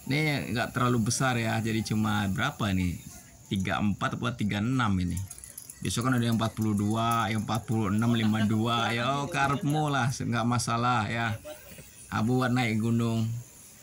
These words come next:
Yang ideal ya cuma segini aja cukup, depannya kan single crank ya. Jadi kan ini kan nggak untuk cepat, jadi untuk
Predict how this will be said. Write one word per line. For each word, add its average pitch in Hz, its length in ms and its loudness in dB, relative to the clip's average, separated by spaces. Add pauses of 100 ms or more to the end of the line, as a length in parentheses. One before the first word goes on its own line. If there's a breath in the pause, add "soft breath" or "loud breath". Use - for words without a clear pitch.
(120)
Yang 123 320 0
ideal 143 240 2
ya 139 80 2
cuma 123 240 2
segini 104 320 2
aja 113 240 0
cukup, 101 320 0
depannya 104 240 0
kan 120 80 0
single 101 400 -2
crank 104 240 0
ya. 92 160 0
Jadi 101 320 0
kan 110 160 0
ini 113 240 0
kan 117 160 0
nggak 101 240 0
untuk 87 80 -4
cepat, 95 400 -2
jadi 101 160 -2
untuk 98 240 -2